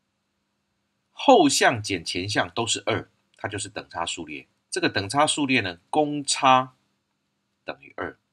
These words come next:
所以A选项是正确，它是等差数列，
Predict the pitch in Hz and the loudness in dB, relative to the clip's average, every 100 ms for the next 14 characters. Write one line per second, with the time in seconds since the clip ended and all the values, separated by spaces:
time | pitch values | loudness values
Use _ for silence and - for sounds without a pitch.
0 | _ _ 85 - 147 147 - 71 95 82 | _ _ -16 -4 -4 -2 -6 -6 -10 -10
1 | 92 78 _ _ _ 107 82 - 85 - | -10 -12 _ _ _ -8 -8 -8 -8 -10
2 | _ _ _ _ - 120 113 - - 90 | _ _ _ _ -10 -8 -8 -14 -10 -8
3 | 87 90 82 71 | -8 -8 -10 -12